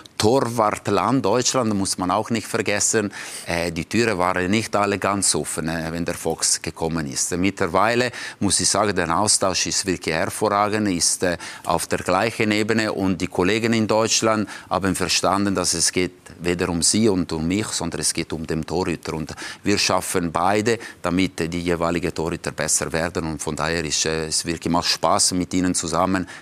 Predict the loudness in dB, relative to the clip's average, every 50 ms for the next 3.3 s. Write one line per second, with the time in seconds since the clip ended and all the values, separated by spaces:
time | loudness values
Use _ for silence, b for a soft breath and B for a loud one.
0 | B -6 -6 -2 -2 -2 0 2 2 0 0 0 -4 -4 -6 -4 -2 -2 -2 0
1 | -2 -2 -2 -2 -2 -2 -4 -4 -2 -2 -2 -2 -2 B B B B B B -6
2 | -6 -4 -2 0 0 0 0 0 0 0 0 -2 -6 -6 -6 -8 -8 -6 -6 -8
3 | -8 -8 -4 -4 -4 -4